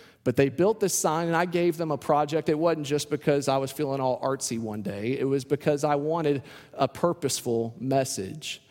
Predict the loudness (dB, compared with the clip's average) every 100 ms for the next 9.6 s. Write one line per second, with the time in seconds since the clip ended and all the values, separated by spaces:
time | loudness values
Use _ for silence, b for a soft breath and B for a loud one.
0 | B B -2 -2 2 2 2 0 0 0
1 | 2 0 -2 -2 2 2 2 -2 -6 -2
2 | -2 -2 -2 0 2 2 2 0 -2 -2
3 | -2 0 -4 0 0 0 -2 -4 -4 -6
4 | -4 -2 -2 0 0 2 2 2 0 -2
5 | -4 B -2 0 4 4 2 -2 -4 -4
6 | 0 0 2 -2 -4 -4 0 2 2 -2
7 | -2 -2 -2 -2 0 2 2 0 -2 0
8 | 0 2 0 0 -2 0 0 0 -2 -2
9 | 0 0 0 -2 -8 -10